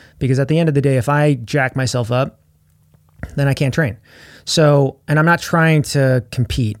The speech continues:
Uh, you know, I did, you know, we, let's see, two thousand eight, we opened the gym, and I remember they sent out an email saying, "Hey, sign up for the second annual CrossFit Games. Si-, f-, you know, first hundred fifty people get to go." And I just remember thinking, "No, I'll come dead last, so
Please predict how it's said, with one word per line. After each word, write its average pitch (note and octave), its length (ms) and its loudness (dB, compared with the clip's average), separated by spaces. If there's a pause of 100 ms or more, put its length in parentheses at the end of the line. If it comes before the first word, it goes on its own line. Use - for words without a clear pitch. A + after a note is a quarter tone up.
(100)
Uh, C3+ 180 -6
you C#3+ 180 -4
know, B2 360 -2
I D3 140 -2
did, E3+ 400 2
you D3+ 100 -2
know, B2 120 0
we, C#3+ 520 -2 (120)
let's A#2+ 180 -12
see, G#2+ 300 -8 (560)
two F#3+ 120 0
thousand F#3+ 300 2
eight, D3 140 0
we C3+ 120 0
opened B2+ 220 0
the A#2 40 0
gym, A2+ 280 -2
and A#2 80 -2
I A#2+ 40 0
remember B2+ 420 0
they A#2+ 140 0
sent B2+ 200 -2
out A#2+ 120 0
an B2 60 -6
email A2+ 260 -2
saying, B2 260 -4
"Hey, F#3+ 260 0
sign F3 300 -2
up G3 100 -4
for F3 80 -8
the D#3+ 80 -4
second E3 320 -4
annual D3+ 320 -2
CrossFit E3+ 400 -6
Games. A2 340 -6
Si-, - 180 -8
f-, - 260 -12
you F3+ 80 -4
know, C3 120 2
first F3 360 -2
hundred D3+ 420 0
fifty D#3 300 -4
people C#3 320 -2
get B2+ 160 -4
to C3+ 60 -4
go." A2+ 300 -4 (540)
And B2 100 -6
I C3 80 -2
just C#3+ 200 -6
remember C#3+ 240 0
thinking, A#2+ 320 -4
"No, D3+ 140 -4
I'll A2 120 -4
come B2+ 160 -2
dead A#2+ 220 0
last, B2 340 -2
so A#2 320 -2